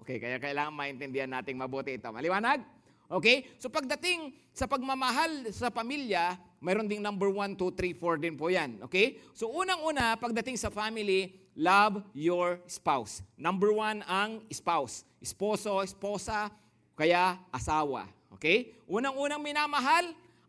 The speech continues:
asawa. Kung katabi niyo asawa niyo, sabi, pakisabihan, "Sige na nga, loves kita." No?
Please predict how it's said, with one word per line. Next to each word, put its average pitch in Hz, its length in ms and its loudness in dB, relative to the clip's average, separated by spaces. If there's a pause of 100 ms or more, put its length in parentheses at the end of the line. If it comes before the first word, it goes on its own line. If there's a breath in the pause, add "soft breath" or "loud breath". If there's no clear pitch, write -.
asawa. 196 880 4 (480 soft breath)
Kung 156 160 -6
katabi 185 260 0
niyo 196 140 -2
asawa 175 240 2
niyo, 190 180 -2
sabi, 156 300 -4
pakisabihan, 156 560 -6
"Sige 139 160 -4
na 120 160 -4
nga, 120 120 -8 (120)
loves 135 260 -2
kita." 113 320 -8 (140)
No? 127 160 -14